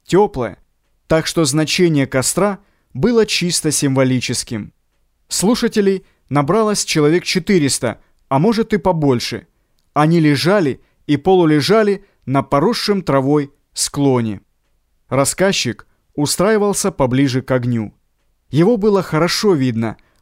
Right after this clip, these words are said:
а он – Своих слушателей за костром почти не видел.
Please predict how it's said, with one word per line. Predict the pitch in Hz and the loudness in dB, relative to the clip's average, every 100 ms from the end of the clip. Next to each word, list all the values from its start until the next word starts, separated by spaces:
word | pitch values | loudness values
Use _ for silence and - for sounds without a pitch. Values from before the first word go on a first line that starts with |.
| _ - | _ 0
а | 147 | 2
он – | 202 202 - _ _ | 2 0 -6 _ _
Своих | - - 151 160 - | -6 0 2 2 0
слушателей | 170 220 180 143 127 113 _ _ - | -2 -2 -2 -2 -2 -4 _ _ -8
за | 120 147 | -2 -2
костром | 143 135 - 180 226 208 _ _ - | 0 -2 0 0 0 -2 _ _ -4
почти | 127 - - 220 | -4 -4 -4 -2
не | 196 147 | 0 0
видел. | 127 123 113 - | 0 0 -4 -8